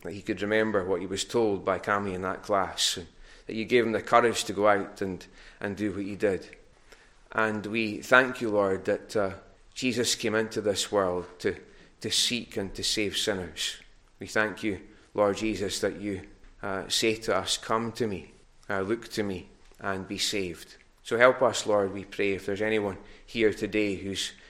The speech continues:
who's never yet taken the hand of Jesus and, and been pulled, uh, out of the, the danger and pulled into safety,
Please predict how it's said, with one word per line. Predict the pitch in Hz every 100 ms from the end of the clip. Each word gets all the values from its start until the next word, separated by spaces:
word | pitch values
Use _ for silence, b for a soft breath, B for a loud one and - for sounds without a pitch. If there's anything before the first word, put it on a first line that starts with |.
| B
who's | 113 113
never | 127 127 123
yet | 110 113 117 - -
taken | 113 - 107
the | 101
hand | 107 110 110 107
of | 101
Jesus | - 98 85 82 -
and, | 95 85 b b b
and | 101 98
been | 104 98
pulled, | - 123 110 98 87 - b b b
uh, | 101 98 92
out | 110 117
of | - 98 95
the, | 87 - b b -
the | 104
danger | 92 113 120 101 92 80 - - 95
and | 90
pulled | - 120 107 107
into | 110 - 98 -
safety, | - 117 110 - 95 80